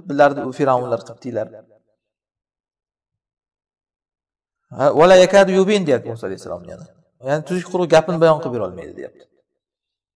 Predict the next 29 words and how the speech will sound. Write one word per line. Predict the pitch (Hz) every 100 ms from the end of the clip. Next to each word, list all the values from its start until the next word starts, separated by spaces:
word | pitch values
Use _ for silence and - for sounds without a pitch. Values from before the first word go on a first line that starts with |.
| _ _ _ 151
Ya'ni | 165 180 190 - - _
buni | - 160
ikki | 160 -
xil | 185
tafsiri | 170 143 160 135
bor. | 113 95 104 90 101 _ _ _ 175 196 _ _ _ _ _ _ _ _ -
E, | 113 113
ya'ni | 143 156 170
birinchisi, | 165 165 - 202 196
Muso | 165 160
alayhissalom | 175 160 160 160 156
haligi | 143 143
yoshliklarida | 143 143 139 131 131 139
cho'g'ni | 131 139 135
og'izlariga | 135 127 127 127
solib | 123 135
qo'yganlaridan | - 127 120 120 117 143 165
tillari | 139 123 120 139 120
tushib | 143 - 147
bo'lib | 139
qolgan. | - 101 92 98 95 95 _ 98 _ _ _ _ _ _ _ _ _ _ _ _ _ _
Shuning | _ - 123
uchun | 170 170 175 -
duduqlanib | 143 147 143 151 156
gapirganlar, | 151 151 156 156 139 127
mahrajlari | 131 135 139 135 139 139
to'liq | 156 143
chiqmagan | - 156 147 131
deyilgan. | 113 98 95 85